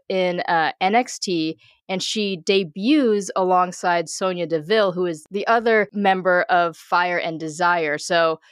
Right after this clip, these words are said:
Heavy Machinery is Otis and Tucker, and Fire and Desire is Sonya Deville and Mandy Rose. And so Sonya is also on season six of Tough Enough, but unfortunately, she is eliminated pretty quickly. She's the third person eliminated.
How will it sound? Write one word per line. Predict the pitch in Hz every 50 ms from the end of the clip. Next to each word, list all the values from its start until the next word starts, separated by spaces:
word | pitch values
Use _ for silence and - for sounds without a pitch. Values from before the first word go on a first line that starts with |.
| _ _ _
Heavy | - 220 233 233 262
Machinery | 240 247 240 - - 226 208 202 196 185 180 180 180 175 -
is | 170 165 160 151 - - _ _ -
Otis | 180 180 180 165 175 175 - - - -
and | 165 160 -
Tucker, | - - 269 262 - 254 226 214 208 208 _ _ _ _ _ _ -
and | 185 180 175 165 160 160 160
Fire | - - 175 170 160 160 135
and | 143 147
Desire | 156 151 175 196 185 185 185 180 180 - - _ _ _ _ -
is | 196 180 180
Sonya | - - 247 240 254 269 262 220
Deville | 226 214 180 185 180 175 170 170 175 - _ -
and | 180 175 175 170
Mandy | 165 160 156 156 156
Rose. | 147 151 143 127 98 - - - _ _ _ _
And | - 175
so | - 135 123
Sonya | - - - 285 311 349 370 349 277 208 170 156 147 156 - _ - - _ _ _ _ _ _ _ _ _ _ -
is | 202 202 -
also | 277 311 392 392 - - 320 247 214 202 196 208 214 - _ _ _ -
on | 208 214 214
season | - 240 233 202 220 202
six | - 214 196 - -
of | 190 -
Tough | - 202 190 -
Enough, | 196 190 180 180 180 - _ _ _ _
but | - -
unfortunately, | 202 196 - - 285 302 302 - 277 262 247 220 220 214 220 208
she | - - 214
is | 196 175 - -
eliminated | 190 190 196 202 208 202 202 196 190 185 190 185 175 175 -
pretty | - 277 339 359 370
quickly. | - - 330 330 320 - 320 311 311 320 302 302
She's | - - 240 220
the | 240 226
third | - 269 285 320 311 -
person | 269 262 - 285 254 254
eliminated. | 226 226 226 226 226 220 220 220 220 214 214 208 185